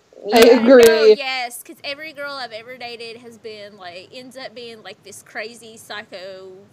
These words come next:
Speaker 3: cunt from hell. <laughs>
Speaker 1: <laughs>
Speaker 2: Oh, jeez.
Speaker 3: Yes, it's just,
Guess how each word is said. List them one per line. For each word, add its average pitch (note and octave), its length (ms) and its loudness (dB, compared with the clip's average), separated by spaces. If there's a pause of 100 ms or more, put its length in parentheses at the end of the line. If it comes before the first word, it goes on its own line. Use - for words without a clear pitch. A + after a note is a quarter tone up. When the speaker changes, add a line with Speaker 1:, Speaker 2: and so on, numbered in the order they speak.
Speaker 3:
cunt - 480 -20
from A3 240 -20
hell. G3 500 -14
<laughs> - 60 -20 (920)
Speaker 1:
<laughs> C4 80 -14 (1300)
Speaker 2:
Oh, B3 220 0
jeez. A#3 640 -10
Speaker 3:
Yes, C#4+ 460 -14
it's C#4+ 260 -20
just, D#4+ 200 -20